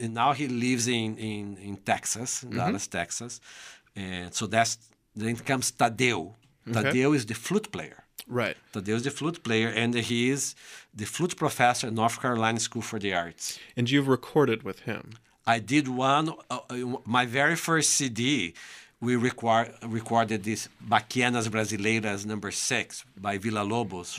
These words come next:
Speaker 2: Mm-hmm.
Speaker 1: that is written for flute and bassoon, so we record that.
Speaker 2: And people who listen to my on-air show have heard that piece a few times.
Speaker 1: Oh, great. Thank
Speaker 2: Yeah.
Speaker 1: you. Thanks for
Speaker 2: <laughs> No
Speaker 1: playing.
Speaker 2: problem.
Speaker 1: I appreciate that.
Speaker 2: <laughs> So then there's you.
Speaker 1: Then there's me.
Speaker 2: Mm-hmm.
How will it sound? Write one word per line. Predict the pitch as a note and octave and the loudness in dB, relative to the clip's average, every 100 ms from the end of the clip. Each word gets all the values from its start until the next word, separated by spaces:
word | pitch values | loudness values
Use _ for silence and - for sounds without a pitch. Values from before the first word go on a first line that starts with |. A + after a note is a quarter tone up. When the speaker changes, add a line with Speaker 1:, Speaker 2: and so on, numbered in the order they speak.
| - | -12
Speaker 2:
Mm-hmm. | A#2+ A#2 | -12 -6
Speaker 1:
that | G#2 G#2+ | -4 -4
is | A2+ G#2+ | -4 -6
written | G2+ A#2 A2+ | -6 -6 -8
for | - G2+ | -10 -12
flute | - A#2 A2 | -10 -10 -6
and | A2 | -6
bassoon, | G2+ - A#2 A2 G2+ - - - - | -6 -6 -4 -4 -6 -12 -20 -20 -12
so | - G#2+ G#2 | -6 -6 -4
we | G#2 | -4
record | G#2 G#2 A2 F#2+ | -4 -4 -4 -6
that. | E2+ D2 - _ | -8 -14 -18 _
Speaker 2:
And | A#2+ A2+ A2 A2 A2+ - | 2 4 4 0 -4 -10
people | - A#2 A#2 | -6 -2 0
who | A2 G#2+ | 0 4
listen | A2 A2 A2+ G#2 | 4 4 -2 -2
to | A#2+ | -2
my | G#2+ G2+ | -2 -2
on-air | G#2 A2 G#2+ A2+ A#2 | -2 0 2 4 2
show | A#2 G#2+ G2 G2 G#2+ _ | 0 -4 -6 -8 -12 _
have | A2+ G#2 | -8 -6
heard | - A2 | -4 -4
that | G#2+ G2 | -4 -10
piece | - B2+ - | -6 -6 -6
a | G#2+ | -6
few | C3+ | -4
times. | B2+ G#2 F#2+ G#2 - - - | -4 -6 -12 -14 -20 -12 -2
Speaker 1:
Oh, | G#3 | -2
great. | F3+ C#3 A3+ - | 0 0 0 0
Thank | C3 C3 | 0 0
Speaker 2:
Yeah. | A#2 | -4
Speaker 1:
you. | |
Thanks | A#2 C3 | -4 -6
for | - D3 | -4 -2
Speaker 2:
<laughs> | |
No | |
Speaker 1:
playing. | D#3+ C#3+ G#3+ | 0 0 0
Speaker 2:
problem. | - C3 D3 - C#3+ - G#3+ | 2 2 0 -8 -6 -4 0
Speaker 1:
I | G3+ | 0
appreciate | - A#3+ - D3 C#3+ | 2 0 0 0 0
that. | F#2 - | -4 -6
Speaker 2:
<laughs> | - - - - - - - - | -12 -10 -10 -10 -12 -16 -14 -8
So | B2+ C3 | -2 2
then | B2+ | 4
there's | C3+ C#3 | 4 2
you. | A#2+ A2+ A2+ | 2 4 4
Speaker 1:
Then | B2 C3+ | 2 2
there's | C#3 E3 F3 | 2 2 2
me. | B2 B2+ D#3 - | 2 0 -4 -8
Speaker 2:
Mm-hmm. | C3 C3 | -4 -4